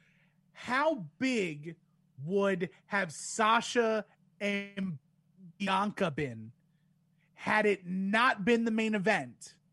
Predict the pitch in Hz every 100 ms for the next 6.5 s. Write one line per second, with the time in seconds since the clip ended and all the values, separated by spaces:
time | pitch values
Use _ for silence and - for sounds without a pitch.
0 | _ _ _ _ _ _ _ _ _ _
1 | _ _ 220 208 196 208 208 175 180 208
2 | 214 202 202 202 190 185 175 _ - 214
3 | 208 208 214 226 _ _ - 127 202 208
4 | 214 208 208 208 - _ _ _ - 170
5 | 139 131 _ 180 160 _ - - _ 196
6 | 202 196 180 160